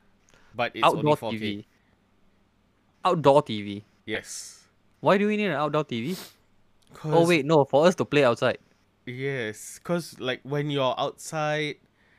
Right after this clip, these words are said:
Speaker 1: and you are trying to swim in the pool while catching your favorite football game, or maybe you are trying to catch your favorite drama while sitting in the s-,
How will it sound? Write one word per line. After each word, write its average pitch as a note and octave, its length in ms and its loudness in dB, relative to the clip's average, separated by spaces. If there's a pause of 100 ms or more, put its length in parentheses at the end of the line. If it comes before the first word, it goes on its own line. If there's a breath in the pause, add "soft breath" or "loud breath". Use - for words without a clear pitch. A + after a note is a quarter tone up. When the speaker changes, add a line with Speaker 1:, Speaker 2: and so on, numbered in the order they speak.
(160)
Speaker 1:
and A#2 280 -6
you A#2 140 -6
are G#2 180 -4
trying D#3 360 -8
to A2+ 140 -18
swim C3+ 300 -10
in G2+ 120 -12
the F2 140 -10
pool C3+ 560 -8
while A2 200 -6
catching A2+ 480 -16
your F2+ 200 -12
favorite A2 500 -12
football G#2 500 -12
game, G2+ 600 -12
or G2 340 -12 (480 soft breath)
maybe B2 320 -6
you B2 440 -6
are F#2+ 160 -6
trying A2+ 320 -10
to G#2+ 80 -20
catch A2 260 -18
your F#2+ 100 -16
favorite G#2 400 -12
drama G2+ 400 -10
while F#2+ 200 -12
sitting G#2 360 -18
in F#2 120 -16
the F#2+ 60 -16
s-, - 140 -20